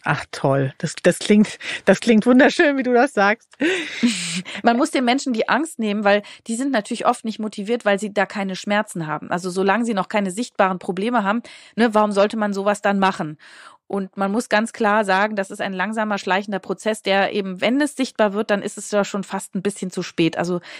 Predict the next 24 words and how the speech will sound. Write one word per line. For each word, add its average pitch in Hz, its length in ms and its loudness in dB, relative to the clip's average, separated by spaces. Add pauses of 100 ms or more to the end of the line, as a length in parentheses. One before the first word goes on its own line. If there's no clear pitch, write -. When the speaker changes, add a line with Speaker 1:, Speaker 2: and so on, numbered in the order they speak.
Speaker 2:
lieber 226 280 4
rechtzeitig - 540 -10
handeln. 175 180 4
Speaker 1:
Ja, 165 240 4
ja, 156 220 4
ja, 147 220 0
absolut. 156 560 -2 (440)
Früh - 300 2
anfangen. 156 480 0 (1300)
Haben 262 340 2
denn 240 240 4
Thrombosen 247 800 2
auch 262 300 4
eine 320 140 0
direkte, 277 800 2
einen 247 160 0
direkten 247 400 0
Zusammenhang 285 920 2
mit 247 180 0
den, 254 340 0 (120)
mit 247 160 0
den 233 340 2
Venenleiden 262 640 2
und 226 340 -2